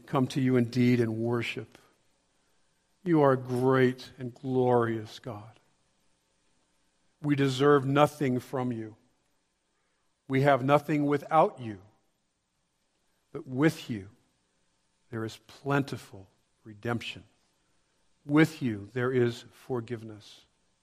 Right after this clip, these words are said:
With you, there is purpose in everything we do and everything we experience, good and bad. We think of your promises that all things work for good to those who love God and are called according to your purposes.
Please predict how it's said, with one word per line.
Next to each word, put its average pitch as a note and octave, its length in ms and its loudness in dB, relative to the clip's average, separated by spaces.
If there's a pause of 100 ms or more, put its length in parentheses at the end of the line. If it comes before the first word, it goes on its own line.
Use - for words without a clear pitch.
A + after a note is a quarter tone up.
(560)
With E3 340 2
you, D3 180 4
there C3 220 4
is B2+ 120 0
purpose - 640 -4
in B2+ 200 -8
everything D#3+ 640 -2
we C#3+ 160 -4
do C3+ 320 -4 (260)
and C#3 220 -10
everything D#3+ 640 2
we B2 160 -6
experience, A2 580 -14 (540)
good F3+ 220 4
and D#3+ 220 2
bad. G#2 280 -4 (3250)
We A2+ 60 -18
think A#2 240 -8
of A#2 40 -8
your A2 100 -6
promises B2+ 640 -4
that A#2+ 160 -8
all G#3+ 240 8
things G2 440 -14
work A#2 140 -12 (480)
for C3+ 200 -8
good A#2 240 -8
to B2 60 -6
those B2+ 240 -4
who C3+ 100 -10
love A#2+ 220 -6
God A#2 260 -4
and A2 100 -10
are G#2+ 40 -12
called B2 320 -8
according C3+ 460 -8
to C3+ 140 -18
your B2+ 240 -4
purposes. - 880 -14